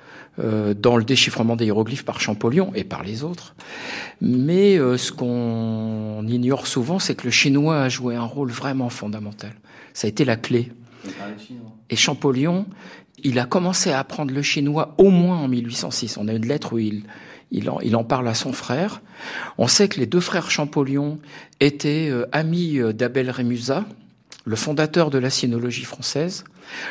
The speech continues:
Mille huit cent vingt-deux, c'est le déchiffrement des hiéroglyphes, c'est aussi la fondation de la Société asiatique, et parmi les fondateurs, on a les deux frères Champollion et Abel Rémusat. Et Champollion, il lit le chinois comme on le lisait à l'époque.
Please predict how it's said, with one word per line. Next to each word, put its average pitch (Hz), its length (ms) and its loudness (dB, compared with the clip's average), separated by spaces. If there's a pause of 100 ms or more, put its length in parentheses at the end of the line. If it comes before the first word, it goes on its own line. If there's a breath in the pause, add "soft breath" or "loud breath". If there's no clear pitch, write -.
(200 loud breath)
Mille 156 160 4
huit 170 60 6
cent 160 200 4
vingt-deux, 165 560 0
c'est 117 180 -4
le 101 60 -6
déchiffrement 135 580 0
des 131 100 0
hiéroglyphes, 127 600 -2
c'est - 220 0
aussi 139 460 0 (420 loud breath)
la 113 80 0
fondation 156 520 2
de 147 60 -4
la 143 100 0
Société 143 480 -2
asiatique, 131 760 -4 (320 loud breath)
et - 40 -14
parmi 131 360 2
les 139 80 4
fondateurs, 143 720 0
on 135 120 -4
a 127 60 -4
les 120 140 0
deux 151 140 0
frères - 280 -2
Champollion 131 640 -2
et 117 160 0
Abel 110 240 -2
Rémusat. 110 520 -6 (1080 loud breath)
Et - 40 -4
Champollion, 123 420 2
il 120 120 2
lit 123 80 4
le 123 60 -2
chinois 123 460 2
comme 113 280 4
on 107 80 6
le 104 40 2
lisait 113 240 0
à 120 60 -4
l'époque. 110 480 -10